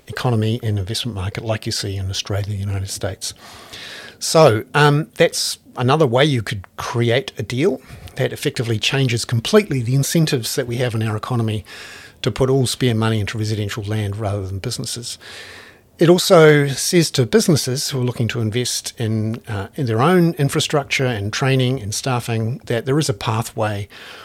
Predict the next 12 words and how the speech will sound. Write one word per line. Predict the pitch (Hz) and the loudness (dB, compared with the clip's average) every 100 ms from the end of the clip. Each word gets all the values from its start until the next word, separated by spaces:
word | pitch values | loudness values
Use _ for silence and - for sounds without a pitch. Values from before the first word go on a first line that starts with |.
| - - | -20 -20
for | - 117 104 | -4 -2 0
development, | 107 110 107 107 - - | 0 -2 -2 -8 -6 -6
because | 147 - 185 117 - - | -4 4 4 4 -4 -2
as | 165 - | -2 0
part | - 156 | 0 0
of | 127 113 | 0 -2
this | 117 - - - - - | -4 -4 -6 -6 -6 -8
Affordable | - 143 123 107 104 | -8 -2 -2 -2 -4
Housing | 117 117 107 | -2 -2 0
and | 98 101 | -2 0
Climate | 170 139 117 | 2 2 0
Act, | 123 123 | -6 -6